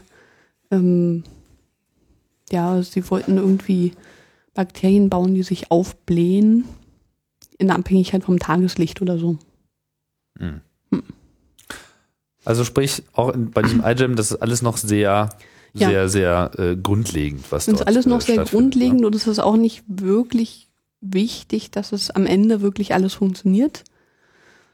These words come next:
Speaker 1: sondern im jetzigen Stadium zählt auch
Speaker 2: Spaß an der
Speaker 1: Engagement,
Speaker 2: Freude.
Speaker 1: Idee, Spaß an der Freude.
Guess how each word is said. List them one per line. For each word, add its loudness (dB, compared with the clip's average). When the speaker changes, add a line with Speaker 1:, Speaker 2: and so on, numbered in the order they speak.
Speaker 1:
sondern 2
im 2
jetzigen 0
Stadium 2
zählt -2
auch -4
Speaker 2:
Spaß -4
an 2
der 4
Speaker 1:
Engagement, 2
Speaker 2:
Freude. 0
Speaker 1:
Idee, 2
Spaß -4
an -2
der 2
Freude. 0